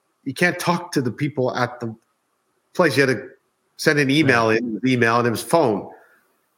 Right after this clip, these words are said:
Speaker 1: And I said, "This is kind of a pain." Plus, back then it was dial-up. It was a dial-up connection. So you'd have to hang up, get on a call, go back to the website. I said, "Well, why can't you chat?" And that really led me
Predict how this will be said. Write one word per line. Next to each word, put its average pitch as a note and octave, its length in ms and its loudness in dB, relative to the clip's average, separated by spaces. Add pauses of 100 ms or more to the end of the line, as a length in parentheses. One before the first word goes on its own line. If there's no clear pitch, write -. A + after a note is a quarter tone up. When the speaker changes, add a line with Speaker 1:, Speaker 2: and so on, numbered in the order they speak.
(180)
Speaker 1:
And C3+ 120 -2
I C3+ 40 0
said, C3+ 240 -2
"This - 160 -4
is F#3 80 -6
kind E3+ 220 0
of B2 60 -2
a - 60 -8
pain." C3 360 0
Plus, E3 360 -2
back C3+ 320 -4
then D3 140 2
it B2+ 40 2
was A2 140 -2
dial-up. A#2+ 580 0
It A#2 60 -4
was G#2+ 100 -6
a A#2 60 -2
dial-up A2+ 720 -4 (460)
connection. B2+ 480 -2
So - 140 -4
you'd A#2 100 2
have A#2+ 120 0
to B2 100 -2
hang B2+ 340 0
up, A#2 440 -2
get A#2 160 2
on B2 120 2
a A#2 60 -2
call, A2+ 380 -2
go G#2 160 -4
back A2+ 300 -2
to A2+ 100 -8
the A#2 80 -4
website. A2 500 -4 (560)
I A#2+ 60 -6
said, A#2 240 -2
"Well, A2+ 160 -2
why C3 260 0
can't D3 420 -2 (380)
you B2+ 160 -4
chat?" G#2 400 -2 (640)
And A2 240 -4
that A#2 260 0 (100)
really A2+ 280 -2
led G#2+ 320 -2
me G2+ 380 -2